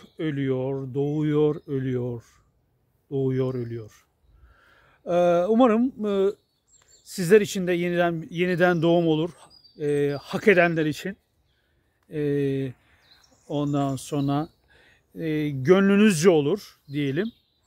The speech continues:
Şöyle bir bakalım. Doğaya, yine tabiata bir bakalım. Ve, e,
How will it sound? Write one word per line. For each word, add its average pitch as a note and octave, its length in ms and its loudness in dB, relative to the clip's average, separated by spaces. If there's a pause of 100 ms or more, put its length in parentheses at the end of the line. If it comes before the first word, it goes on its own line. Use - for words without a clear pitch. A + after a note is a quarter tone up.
(720)
Şöyle B3+ 500 4
bir G3+ 120 -4
bakalım. G#3+ 460 0 (1700)
Doğaya, E3 380 4
yine D#3+ 340 -4
tabiata D#3 540 -6
bir D3+ 100 -10
bakalım. E3+ 460 -4 (560)
Ve, G#3 320 2 (1200)
e, F3+ 500 2